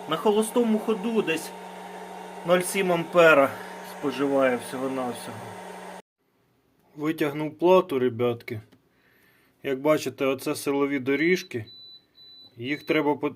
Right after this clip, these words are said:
їх потрібно взяти і припоєм трошечки усилити. От. То що вони то, теж можуть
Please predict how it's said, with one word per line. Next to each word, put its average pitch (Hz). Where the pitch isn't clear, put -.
їх 170
потрібно 143
взяти 135
і 131
припоєм 139
трошечки 135
усилити. 117
От. 101
То 101
що 117
вони 120
то, 131
теж 120
можуть 113